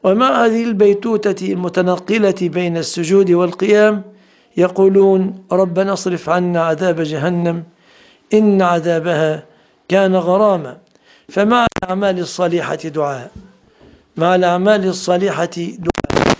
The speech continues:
مع الأقوال الصالحة دعاء، مع الصيام دعاء، مع الحج دعاء، مع السجود دعاء. فإذا كنت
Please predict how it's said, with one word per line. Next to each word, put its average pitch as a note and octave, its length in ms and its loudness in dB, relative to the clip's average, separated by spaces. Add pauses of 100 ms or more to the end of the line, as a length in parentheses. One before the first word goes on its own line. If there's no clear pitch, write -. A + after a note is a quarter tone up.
(100)
مع - 60 -2 (140)
الأقوال A3 480 -6
الصالحة F#3+ 580 -6 (100)
دعاء، E3 580 -2 (480)
مع G3+ 260 2
الصيام G3 580 0
دعاء، E3 640 0 (160)
مع F#3 260 0
الحج E3+ 500 -2
دعاء، E3 560 0 (480)
مع G#3 240 2
السجود F#3+ 600 -2
دعاء. E3 640 0 (720)
فإذا F#3+ 1000 0
كنت F#3 560 -2